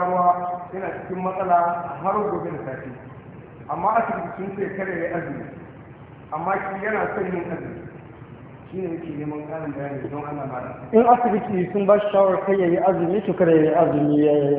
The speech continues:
Speaker 2: sassauta ya bi su shawarar cewa to ko ya yi yau ya sha ruwa gobe. Idan azumi ya wuce sai ya ranka. Domin mara lafiya ne kuma Allah ya ba shi dama, "فمن كان منكم مريضا أو على سفر فعدة من أيام أخر."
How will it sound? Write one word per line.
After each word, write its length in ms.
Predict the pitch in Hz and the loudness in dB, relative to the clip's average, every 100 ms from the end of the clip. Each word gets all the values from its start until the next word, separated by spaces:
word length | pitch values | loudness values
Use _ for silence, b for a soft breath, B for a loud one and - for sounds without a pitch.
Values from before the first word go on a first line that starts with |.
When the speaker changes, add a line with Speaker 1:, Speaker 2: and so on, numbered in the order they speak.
| 139 - | 0 -2
Speaker 2:
sassauta 520 | 190 - 175 - 190 | 2 4 6 8 8
ya 100 | 170 151 | 6 2
bi 140 | 196 | 0
su 80 | 190 - | -2 4
shawarar 380 | 185 190 190 175 | 8 8 8 4
cewa 180 | 185 185 | 4 4
to 80 | 180 - | 4 4
ko 120 | 208 | 8
ya 120 | 202 | 8
yi 140 | 170 202 | 8 6
yau 140 | 185 | 6
ya 80 | 156 - | 4 6
sha 120 | 170 | 6
ruwa 260 | 165 175 170 | 8 6 6
gobe. 220 | 151 143 | 2 2
Idan 240 | 156 151 175 | 2 2 0
azumi 340 | 208 170 175 185 | 2 2 2 2
ya 80 | 190 | 2
wuce 600 | 214 247 220 190 190 - | 2 2 6 6 6 4
sai 200 | 180 175 | 6 10
ya 120 | 170 156 147 - - - | 10 10 8 6 4 4
ranka. 800 | 165 165 165 160 143 - - - - | 6 8 6 4 4 4 0 -4 0
Domin 200 | 175 185 208 | 4 6 8
mara 180 | 220 | 8
lafiya 500 | 165 165 160 175 160 147 | 8 8 6 4 2 4
ne 80 | 202 | 2
kuma 200 | 202 202 | 0 0
Allah 240 | 196 170 | 4 8
ya 60 | 156 | 8
ba 120 | 170 170 | 8 4
shi 60 | 151 | 4
dama, 380 | 151 190 202 202 175 | 6 6 4 0 0
"فمن 240 | 165 165 | 0 2
كان 260 | 180 175 165 | 4 4 4
منكم 300 | 165 165 165 | 0 0 2
مريضا 460 | 151 185 190 180 160 | 4 4 2 2 6
أو 80 | 156 | 8
على 200 | 156 - | 8 6
سفر 280 | 202 233 240 196 - - - - | 4 6 6 6 2 -2 -6 2
فعدة 380 | 165 165 185 - | 2 6 4 4
من 180 | 165 160 | 2 4
أيام 400 | 160 156 165 156 185 | 4 6 6 6 4
أخر." 320 | 208 233 | 6 8